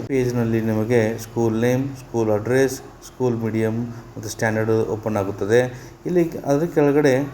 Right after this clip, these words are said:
ಕೆಳಗಡೆ ನೀವು ಸರಿಸಿ ಅಲ್ಲಿ ಮೀಡಿಯಮ್, ಕ್ಲಾಸ್, ಗ್ರೂಪ್ ಅಂತೇಳಿ,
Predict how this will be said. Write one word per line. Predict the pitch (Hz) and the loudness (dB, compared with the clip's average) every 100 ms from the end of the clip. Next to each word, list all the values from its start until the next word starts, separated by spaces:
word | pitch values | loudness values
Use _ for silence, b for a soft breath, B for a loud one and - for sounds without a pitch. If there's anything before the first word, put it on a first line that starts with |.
| - | -4
ಕೆಳಗಡೆ | 127 139 151 139 | -2 0 0 0
ನೀವು | 127 | 0
ಸರಿಸಿ | 117 117 - 135 117 - 113 | -2 -4 0 0 0 -2 -2
ಅಲ್ಲಿ | 120 120 | 0 0
ಮೀಡಿಯಮ್, | 113 117 117 123 135 143 | 0 0 0 2 2 0
ಕ್ಲಾಸ್, | 139 120 123 123 - | 2 4 4 2 -4
ಗ್ರೂಪ್ | 113 120 113 | -4 -4 -4
ಅಂತೇಳಿ, | 110 131 120 113 - - | -4 -2 0 0 -6 -16